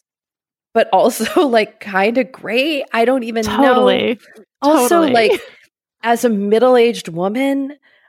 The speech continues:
Speaker 1: I'm, like, hot for all the old men on it now, too.
Speaker 2: Yes. Also, like, I believe I said this on the show. Maybe I said, I don't, I, I said this somewhere. Ralph Macchio is fifty-eight years
Speaker 1: <laughs>
Speaker 2: old.
Speaker 1: Jesus, he looks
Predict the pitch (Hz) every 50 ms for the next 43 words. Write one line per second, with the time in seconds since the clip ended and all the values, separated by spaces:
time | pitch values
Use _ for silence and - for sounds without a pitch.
0 | _ _ _ _ _ - 214 226 226 214 208 214 185 185 185 - - - - 190
1 | 185 185 196 196 - - 254 233 220 196 196 196 190 170 - 160 165 175 175 156
2 | 156 147 143 160 185 196 226 247 254 262 262 269 254 285 294 294 277 - - 185
3 | 196 220 294 294 285 285 277 - - - - - _ _ _ _ _ - - -
4 | - - - 359 392 - - 359 349 302 294 277 294 - - _ _ _ _ _
5 | _ _ - 254 240 269 285 302 311 294 254 277 - - 247 247 214 220 214 -
6 | 233 208 196 208 202 - - 208 190 190 190 185 - - _ - 427 494 494 381
7 | - - 214 196 - - 247 220 226 220 - - - - _ - 269 277 - 403
8 | 370 - 226 233 - - 226 196 196 - 185 180 - - - - - - 330 415
9 | 440 - - 294 294 370 415 - - 269 226 220 - - - - - - - -
10 | 359 349 - - - - - 349 349 - - - 262 277 285 302 - - - 254
11 | 285 302 277 285 285 - - 247 262 302 330 302 214 - - 392 - - - -
12 | 539 - - 480 480 - - - 494 - - - - 539 494 466 523 - -